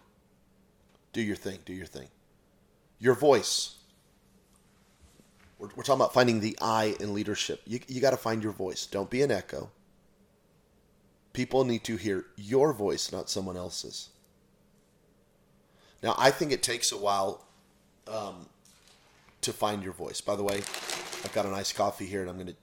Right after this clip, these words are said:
cheers myself and have a drink real quick. Cheers. You, but you do have to find your voice. Um, I don't think it happens quickly. I think it happens over time. So here, here's how I would encourage you to find your voice.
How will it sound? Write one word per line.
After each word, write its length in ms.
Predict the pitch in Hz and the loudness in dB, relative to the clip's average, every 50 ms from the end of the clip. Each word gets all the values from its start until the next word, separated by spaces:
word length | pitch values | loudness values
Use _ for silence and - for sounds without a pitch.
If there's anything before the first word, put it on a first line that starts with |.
| _ _ - | _ _ -6
cheers 340 | - - 113 107 95 - | -4 -2 -2 -2 -2 -2
myself 520 | 98 95 95 - - - 92 92 95 - - - - - | -4 -4 -4 -4 -2 -2 -4 -4 -6 -8 -16 -18 -14 -12
and 220 | 90 87 87 85 - - | -10 -10 -10 -12 -14 -12
have 140 | 92 87 90 | -12 -12 -12
a 40 | 90 | -12
drink 300 | - 98 95 90 - - | -14 -14 -16 -14 -12 -12
real 80 | 71 | -12
quick. 200 | - - - - - - - - - - - - - - - - - - - - - _ _ _ _ - - - - - _ _ _ _ _ _ _ _ _ _ - - - - - - - - - - - - - - _ - - - - - | -12 -12 -14 -14 -14 -16 -18 -20 -20 -20 -20 -20 -20 -20 -20 -20 -20 -20 -20 -20 -20 _ _ _ _ -20 -20 -20 -20 -20 _ _ _ _ _ _ _ _ _ _ -20 -20 -20 -20 -18 -16 -16 -16 -16 -18 -20 -20 -20 -18 _ -8 -8 -8 -8 -8
Cheers. 460 | - - 113 101 90 - - - - - - - - - - - - - - - - | -6 -6 -4 -6 -8 -6 -8 -8 -8 -10 -20 -20 -20 -20 -20 -20 -20 -20 -20 -14 -14
You, 80 | 104 - | -8 0
but 140 | - 131 113 | 0 0 2
you 100 | 127 127 | 2 4
do 100 | 123 143 | 8 8
have 120 | 139 135 | 8 8
to 80 | - - | 6 2
find 240 | - 123 117 113 110 | 2 2 4 4 4
your 140 | 117 117 | 4 2
voice. 500 | 104 104 104 101 98 110 - - - - - - - _ _ _ _ _ _ _ _ _ _ _ _ _ _ _ - | 2 2 2 2 2 0 0 -2 -2 -4 -8 -16 -20 _ _ _ _ _ _ _ _ _ _ _ _ _ _ _ -4
Um, 200 | 110 113 107 104 - - | -2 -2 -2 -2 -4 -4
I 60 | 120 | -2
don't 140 | 117 113 110 | -2 -2 -2
think 180 | - 113 98 | -2 -4 -2
it 80 | 117 104 | -2 0
happens 400 | 104 107 101 - - 101 98 - | 0 0 0 -2 -4 -4 -4 -4
quickly. 420 | - - 127 123 - 131 143 139 - - _ _ - | 0 0 -2 0 2 -2 -2 -2 -4 -12 _ _ -8
I 60 | 104 | -6
think 160 | - 110 90 | -6 -4 -4
it 60 | 101 | -2
happens 340 | 104 98 90 - 95 98 92 | -2 -2 -4 -4 -6 -8 -6
over 180 | 98 90 85 101 | -8 -8 -8 -10
time. 400 | - - - 98 104 107 113 113 - | -8 -4 -2 0 0 0 -2 -2 -4
So 180 | - - 107 | -2 -2 -2
here, 260 | 98 110 117 117 - - | 0 2 0 0 0 0
here's 260 | 107 117 117 117 - | 0 0 2 2 4
how 200 | - 107 107 - - | 4 4 2 2 0
I 140 | 120 113 110 | 0 2 2
would 160 | 113 117 110 | 2 2 2
encourage 520 | 107 98 98 - - 110 104 104 95 - 104 | 0 -2 -6 -6 -4 -2 -2 -2 -2 -6 -8
you 60 | 104 | -8
to 60 | 98 | -8
find 280 | 92 - - 104 98 95 | -8 -10 -10 -10 -8 -8
your 100 | 92 90 | -10 -12
voice. 400 | 82 90 87 85 - - - - | -12 -12 -14 -14 -12 -14 -14 -14